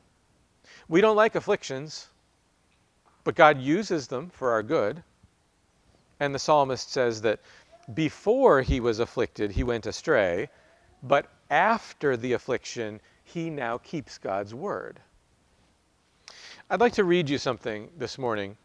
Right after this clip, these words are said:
that Thomas Manton wrote in his commentary on this verse, and it struck me because of where our nation is at in relation to God's law and the difficulties and the problems that we're seeing around us now.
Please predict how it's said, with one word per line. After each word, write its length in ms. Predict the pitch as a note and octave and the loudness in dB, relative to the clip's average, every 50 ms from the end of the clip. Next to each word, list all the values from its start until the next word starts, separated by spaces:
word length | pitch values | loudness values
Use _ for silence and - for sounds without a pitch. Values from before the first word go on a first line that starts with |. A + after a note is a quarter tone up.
| _ _ _ _ _ _ _ _ _ _ _ - - - | _ _ _ _ _ _ _ _ _ _ _ -20 -8 -4
that 140 | C#3+ D#3 - | -4 -4 -2
Thomas 360 | - C3+ C3 B2+ A#2+ G2+ - | -2 -2 -2 -2 -2 -6 -6
Manton 300 | A#2 A2+ A#2 B2+ A2+ G#2 | -6 -6 -6 -6 -8 -4
wrote 240 | G2+ A2 G#2+ G#2+ - | 0 2 2 2 0
in 80 | G#2+ G2+ | -4 -10
his 100 | G2 - | -12 -10
commentary 580 | - - A#2 A2+ A2 G#2 - A2+ G#2 G2 G2 | -8 -8 -6 -6 -8 -6 -2 0 0 0 0
on 120 | G2 G2 G2 | -2 -4 -6
this 120 | F#2 F2 | -8 -6
verse, 280 | G#2+ G#2+ F#2+ F#2 - A2+ | -4 -4 -4 -4 -6 -8
and 80 | A2+ | -10
it 80 | C3+ - | -10 -10
struck 340 | - - F3 E3+ E3+ - - | -4 0 2 2 2 0 -4
me 200 | B2 A2+ A2 A2 | -8 -6 -6 -6
because 360 | A2 A#2 - - C3 A#2 G#2+ | -6 -6 -2 -2 -2 0 0
of 140 | A#2 G#2 G#2 | -4 -4 -2
where 320 | A2+ A2 G#2+ G#2 G2+ - - - - - - - - _ - | 0 2 2 2 0 -2 -6 -16 -20 -20 -20 -20 -20 _ 4
our 280 | - C#3 D3 D#3+ E3 E3 | 8 8 10 10 8 4
nation 540 | D#3 C#3 C#3 D3+ D3+ - - E3+ D#3 E3+ D#3 | 2 0 0 0 -2 -4 -8 -10 -10 -8 -8
is 180 | E3 E3 D3+ | -8 -6 -4
at 260 | D#3 D3+ D3+ E3+ G3 - | -2 0 0 -2 -2 -4
in 120 | F#3 C3+ C3 | -8 -6 -4
relation 440 | B2+ B2 B2+ C3+ C3+ - - D3 | -2 -2 -2 -2 -2 -4 -8 -10
to 100 | C3 D3+ | -10 -8
God's 320 | C#3+ D3 C#3 C3+ D3 C3 B2+ | -4 0 0 0 0 -2 -4
law 340 | C3+ C#3 C#3 C#3 D3+ D#3+ D#3 | -2 0 2 4 4 2 2
and 140 | B2 G#2+ | -2 -4
the 60 | G#2 G2 | -8 -4
difficulties 720 | G2 B2+ - - C3+ - - C3+ C3+ - - C#3+ C3+ A#2 | -4 -4 -4 -4 -8 -4 -2 -2 -2 -2 -4 -6 -6 -6
and 100 | A#2+ A2 | -8 -10
the 60 | A2+ | -12
problems 580 | - - - A#2 A2+ B2 B2+ C3+ C3 C3 A#2+ A2 | -6 -2 2 2 4 4 2 0 -4 -4 -6 -8
that 100 | C3+ - | -6 -6
we're 120 | B2 A#2 | -6 -6
seeing 340 | - - - C#3 C3 B2+ A#2+ | -8 -6 -6 -6 -6 -4 -4
around 400 | G#2 F#2+ G#2 G#2 A2+ B2 C3 C3+ | -4 -2 0 0 0 0 -2 -2
us 180 | C#3 C3 - - | -4 -4 -6 -8
now. 280 | C3 C3 C3+ C#3+ C#3+ | -6 -6 -6 -6 -6